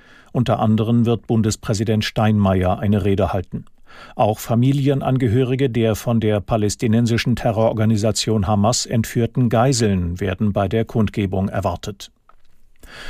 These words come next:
Bundesgesundheitsminister Lauterbach will die Regeln fürs Kinderkrankengeld erleichtern. Eltern müssen bald nicht mehr sofort ein ärztliches Attest besorgen, sobald ihr Kind krank wird,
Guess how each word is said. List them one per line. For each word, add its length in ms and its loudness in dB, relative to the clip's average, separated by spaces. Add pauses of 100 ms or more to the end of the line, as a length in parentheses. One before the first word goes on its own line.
(240)
Bundesgesundheitsminister 1120 0
Lauterbach 600 0
will 120 2
die 120 0
Regeln 420 2
fürs 340 0
Kinderkrankengeld 1000 0
erleichtern. 640 -4
Eltern 420 0
müssen 280 0
bald 260 0
nicht 260 -2
mehr 140 2
sofort 580 0
ein 300 -4
ärztliches 840 -4
Attest 400 -4
besorgen, 460 -2
sobald 400 -2
ihr 100 -2
Kind 280 -2
krank 280 -2
wird, 200 0